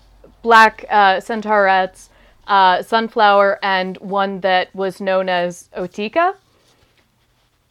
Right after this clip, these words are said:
And they were drawn so, so similarly in all of the caricatures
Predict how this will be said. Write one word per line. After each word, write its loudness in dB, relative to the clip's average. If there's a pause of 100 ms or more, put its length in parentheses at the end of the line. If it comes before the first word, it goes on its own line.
(120)
And 2
they 0
were 0
drawn -2
so, -4
so 0
similarly -4 (160)
in -6
all 0
of -2
the -10
caricatures -6